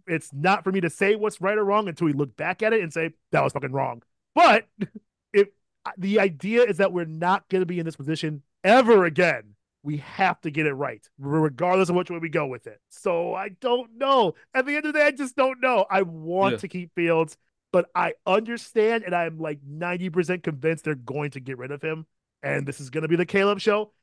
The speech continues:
Speaker 1: and I'm going to pr-, I'm going to root for the Bears regardless.
Speaker 2: You,
Speaker 1: I
Speaker 2: yeah,
Speaker 1: get
Speaker 2: you're
Speaker 1: it.
Speaker 2: gonna do it regardless, yeah.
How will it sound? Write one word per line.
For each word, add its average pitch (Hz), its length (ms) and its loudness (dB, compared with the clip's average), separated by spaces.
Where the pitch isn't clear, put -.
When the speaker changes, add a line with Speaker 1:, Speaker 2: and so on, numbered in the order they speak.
Speaker 1:
and 151 100 -2
I'm 160 120 0
going 170 200 0
to 185 100 -6
pr-, 175 120 -8
I'm 202 160 0
going 240 320 -4
to 269 220 4
root 240 260 0
for 240 60 -6
the 247 80 0
Bears 240 320 0
regardless. 180 500 0
Speaker 2:
You, - 60 -12
Speaker 1:
I 156 60 -4
Speaker 2:
yeah, 320 140 4
Speaker 1:
get 151 100 4
Speaker 2:
you're 147 80 4
Speaker 1:
it. 156 40 0
Speaker 2:
gonna 185 140 4
do 208 100 4
it 165 60 4
regardless, 151 400 -2
yeah. 156 120 -2